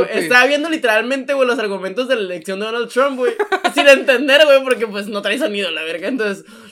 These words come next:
das cuenta que yo estoy que nada más viéndolo mientras me como mis quesadillas, ¿no? Acá y mi agua de arándano, ¿no? <laughs> Y como que, "Ah, sí, muere". Llega la familia, güey, más nefasta del mundo, güey. Era una familia, y no es por insultar a la gente con sobrepeso.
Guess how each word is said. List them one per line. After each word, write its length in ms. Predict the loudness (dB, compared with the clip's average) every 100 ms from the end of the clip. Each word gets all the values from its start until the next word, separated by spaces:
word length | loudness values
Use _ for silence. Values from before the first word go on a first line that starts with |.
| -8
das 80 | -6
cuenta 100 | -4
que 60 | -4
yo 60 |
estoy 180 | -2 -4
que 60 | -4
nada 120 | -4
más 140 | -4 -6
viéndolo 220 | -6 -6
mientras 180 | -8 -8
me 60 |
como 140 | -8 -6
mis 160 | -8
quesadillas, 520 | -10 -10 -8 -6 -8 -8
¿no? 100 | -12
Acá 280 | -12 -14
y 100 | -14 -14
mi 180 | -12 -10
agua 220 | -8 -8
de 40 |
arándano, 320 | -8 -10 -8 -4
¿no? 60 |
<laughs> 20 |
Y 20 | -4
como 180 | -4
que, 340 | -6 -10 -14 -18
"Ah, 140 | -18 -20
sí, 100 | -20
muere". 220 | -20 _ _ _ _ _
Llega 280 | -10 -8 -8
la 100 | -8
familia, 540 | -10 -10 -10 -8 -8
güey, 320 | -8 -12 -18 _ _ -18
más 400 | -12 -10 -10 -12
nefasta 840 | -12 -14 -14 -14 -14 -16 -12 -12
del 180 | -12 -14
mundo, 420 | -16 -16 -14 -16
güey. 220 | -16 -20 _ _ _ _ _ _ _
Era 400 | -8 -6 -6 _ _
una 200 | -10 -8
familia, 640 | -6 -8 -8 -8 -10 -12 _
y 100 | -16
no 120 | -16
es 80 | -14
por 160 | -10
insultar 340 | -10 -10 -16 -16
a 40 | -18
la 100 | -18
gente 260 | -18 -20
con 160 | -20 -20
sobrepeso. 480 | -20 -20 -20 -20